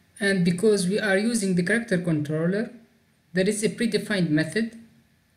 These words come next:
and it's called, uh, on controller collider hit. It's like the start and the update method, but it's going to be called when the player collides with something.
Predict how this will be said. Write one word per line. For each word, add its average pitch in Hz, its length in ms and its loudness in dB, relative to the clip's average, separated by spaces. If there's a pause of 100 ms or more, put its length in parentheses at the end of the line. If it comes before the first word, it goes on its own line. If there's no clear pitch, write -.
(120)
and 175 140 0
it's 185 220 -2
called, 185 540 -2
uh, 165 480 -2 (540)
on 202 220 0
controller 175 500 0
collider 151 460 0
hit. - 380 -4 (360)
It's - 200 -8
like 190 240 0
the 165 80 0
start 175 420 -2
and 160 200 -2
the 170 60 -6
update 175 360 -2
method, 147 380 -4 (1300)
but 180 340 0
it's - 360 -6
going 202 300 4
to 190 140 0
be 180 160 4
called 175 580 -2 (580)
when 175 560 0 (680)
the 160 160 -4
player 185 340 2
collides 180 480 0
with 151 420 0
something. 180 680 -2